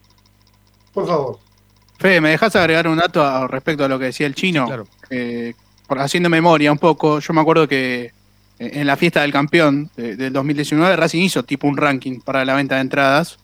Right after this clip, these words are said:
Speaker 2: según la antigüedad. Y después, eh, respecto al ingreso con las dos dosis, seguramente te vayan a pedir la, la tarjeta verde, famosa tarjeta verde que haces a través de,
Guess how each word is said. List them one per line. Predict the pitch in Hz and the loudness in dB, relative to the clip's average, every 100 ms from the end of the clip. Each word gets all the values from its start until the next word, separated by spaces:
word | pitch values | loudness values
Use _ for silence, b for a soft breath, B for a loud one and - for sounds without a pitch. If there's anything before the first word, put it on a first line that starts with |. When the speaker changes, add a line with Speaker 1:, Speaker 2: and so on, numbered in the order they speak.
| _ _ _ | _ _ _
Speaker 2:
según | - 135 139 156 | -6 0 2 2
la | |
antigüedad. | 139 135 135 147 151 117 _ _ _ _ _ _ - | 2 0 2 2 2 -2 _ _ _ _ _ _ -10
Y | 131 | -2
después, | 143 143 175 139 - - | -2 0 0 0 -6 -10
eh, | 120 117 | -10 -8
respecto | 123 - 156 151 131 | -8 -4 -2 0 0
al | 123 127 | 0 -2
ingreso | 135 147 160 | -2 -2 -2
con | 135 | -2
las | 135 147 | -2 0
dos | 156 | 2
dosis, | 165 170 170 - _ _ _ - | 2 2 -4 -6 _ _ _ -10
seguramente | - 139 147 143 156 165 | -2 0 2 0 2 0
te | 143 | 0
vayan | 139 143 135 | 0 0 -2
a | |
pedir | 127 135 147 | -2 -2 0
la, | 135 120 110 110 _ | 0 0 -4 -12 _
la | 123 123 | -8 -4
tarjeta | 123 - 143 127 | -6 -4 -4 0
verde, | 143 156 131 123 - _ _ _ | 2 2 0 -6 -8 _ _ _
famosa | 139 139 143 | -6 -4 -2
tarjeta | 135 135 139 139 | -4 -6 -2 0
verde | 147 156 | 2 0
que | 139 | -2
haces | 127 127 | -4 -6
a | 131 | -4
través | 123 131 | -2 -2
de, | 127 117 | -2 -6